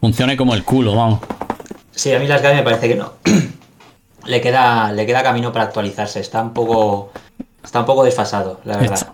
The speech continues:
Speaker 1: está un poco
Speaker 2: Pero
Speaker 1: de,
Speaker 2: a mí
Speaker 1: de, de primero de siglo, sí, porque de eso que no puedas
Speaker 2: Eh,
Speaker 1: registrar
Speaker 2: sí.
Speaker 1: la obra online y que tengas que presentar
Speaker 2: Sí.
Speaker 1: la partitura para todos, que tiene cojones.
Speaker 2: No, ahora sí que puedes hacerlo online, ¿eh?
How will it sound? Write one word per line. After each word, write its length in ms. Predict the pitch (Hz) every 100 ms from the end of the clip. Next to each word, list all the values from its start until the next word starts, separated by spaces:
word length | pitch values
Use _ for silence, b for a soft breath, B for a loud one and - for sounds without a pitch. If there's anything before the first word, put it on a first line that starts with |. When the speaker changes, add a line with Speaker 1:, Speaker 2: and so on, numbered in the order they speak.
| 135
Speaker 1:
está 140 | 117
un 120 | 131 127
poco 180 | 156
Speaker 2:
Pero 140 | 139 113
Speaker 1:
de, 60 | 110
Speaker 2:
a 40 |
mí 120 | 120 113
Speaker 1:
de, 120 | 117
de 260 | 120 123
primero 360 | 113 123 139 139
de 120 | 117
siglo, 340 | 117 131 120 107
sí, 220 | - 120
porque 360 | 113 - 110
de 60 | 113
eso 160 | 117 135
que 80 |
no 80 | 139
puedas 240 | 135 139 127
Speaker 2:
Eh, 40 |
Speaker 1:
registrar 400 | 123 127 139 131
Speaker 2:
sí. 60 | 131
Speaker 1:
la 220 | 127 131
obra 280 | 135 135 131
online 580 | 131 131 139 135 120 117
y 180 | 113 110
que 240 | 117 113
tengas 240 | 117 123 127
que 140 | 135
presentar 380 | 123 123 123 127
Speaker 2:
Sí. 20 |
Speaker 1:
la 100 | 131
partitura 500 | 120 127 135 127 135
para 240 | 131 131 123
todos, 320 | 127 131 127
que 120 | 113
tiene 180 | 117 104
cojones. 380 | 104 - 98 135
Speaker 2:
No, 100 | 139
ahora 160 | 135
sí 100 | -
que 60 | 143
puedes 180 | 127 120
hacerlo 300 | 120 110 101
online, 360 | 101 98 101
¿eh? 100 | 143